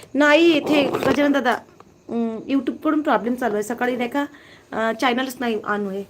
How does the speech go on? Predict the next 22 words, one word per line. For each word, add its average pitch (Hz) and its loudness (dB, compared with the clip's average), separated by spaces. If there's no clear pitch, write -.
YouTube 254 -4
नाही 262 -2
कोणाचे 262 -4
तुमचे 262 -6
झाले 233 -4
का 302 -8
सकाळी? 311 -6
तुम्ही 254 -6
उठून 247 -6
मोबाईल 247 -2
ब-, 226 0
बघितले 240 -2
का? 294 -8
सकाळी 254 -2
उठून, 262 -4
अं, 202 -2
हे, 220 0
अं, 208 -2
YouTube 247 -2
कोणाकोणाचं 247 -2
on 190 -2
झालं? 185 -4